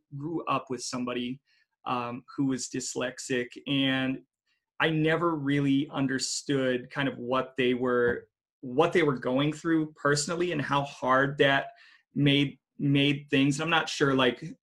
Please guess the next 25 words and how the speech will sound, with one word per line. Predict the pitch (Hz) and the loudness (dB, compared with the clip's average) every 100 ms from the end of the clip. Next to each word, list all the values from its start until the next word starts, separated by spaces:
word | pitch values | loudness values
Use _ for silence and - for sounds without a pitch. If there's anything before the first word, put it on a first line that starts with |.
| _ _ - | _ _ 0
I | 143 | 2
can | 151 | 4
only | 147 143 | 4 4
explain | 123 - - 139 135 123 | 2 -2 0 4 4 4
my | 127 127 | 4 2
perception | 127 139 123 - 120 - 151 147 | 2 -2 -2 0 0 2 2 2
of | 147 139 | 0 -2
the | 139 | -2
situation | 139 147 147 139 135 135 151 143 | 0 0 2 4 4 2 2 2
because | 143 135 135 - | 0 0 -2 0
th-, | 143 143 | 0 0
this | 151 147 | 0 2
person | 214 202 | 2 4
was | 165 143 | 2 4
older | 139 135 | 4 2
than | 131 135 | 4 4
me. | 135 135 - - - - | 4 2 -2 -20 -4 4
They | 147 | 6
were, | 147 139 135 | 8 6 4
they | 147 | 4
were | 139 127 | 4 2
fairly | - 175 196 190 185 | 2 2 4 4 2
popular, | - 143 135 135 127 123 120 - | 4 4 4 4 4 4 2 2
but | 123 - | 2 2
people, | - 170 - 156 143 139 - | -6 -6 4 6 6 4 -2